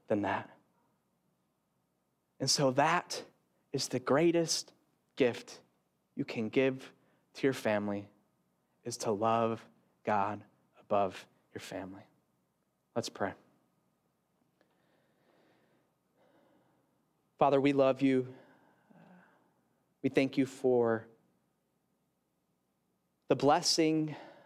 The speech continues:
of family, the blessing it is to be a child, a parent, a sibling, a cousin,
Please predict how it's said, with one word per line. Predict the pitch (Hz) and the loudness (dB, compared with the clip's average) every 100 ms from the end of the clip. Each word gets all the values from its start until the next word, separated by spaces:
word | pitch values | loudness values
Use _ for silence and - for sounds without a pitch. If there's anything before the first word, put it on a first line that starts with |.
| _ _ _ _ | _ _ _ _
of | 123 | -6
family, | - - 151 151 147 147 143 - - _ _ _ _ _ _ _ _ _ _ _ _ _ _ _ _ _ | -2 0 2 2 2 2 0 -8 -20 _ _ _ _ _ _ _ _ _ _ _ _ _ _ _ _ _
the | 110 | -2
blessing | 139 143 - 151 | 2 2 2 2
it | 143 139 | 2 4
is | 143 139 - | 4 2 -2
to | - | -4
be | 120 127 123 120 120 - _ _ _ _ - | -2 0 2 0 -2 -12 _ _ _ _ -12
a | |
child, | - - 151 165 156 156 147 - - _ _ _ _ _ _ | -4 0 2 4 2 0 -6 -16 -20 _ _ _ _ _ _
a | - | -14
parent, | - - 156 160 156 143 - - _ _ _ _ _ _ _ _ - | -6 -2 2 2 0 -4 -12 -16 _ _ _ _ _ _ _ _ -14
a | |
sibling, | - - 165 160 156 156 151 147 143 _ _ _ _ _ _ _ _ _ _ _ _ _ _ _ _ _ _ _ _ - | -8 0 2 4 2 2 0 -4 -8 _ _ _ _ _ _ _ _ _ _ _ _ _ _ _ _ _ _ _ _ -12
a | |
cousin, | - - 165 143 160 160 160 160 | -6 0 0 2 0 0 -2 -8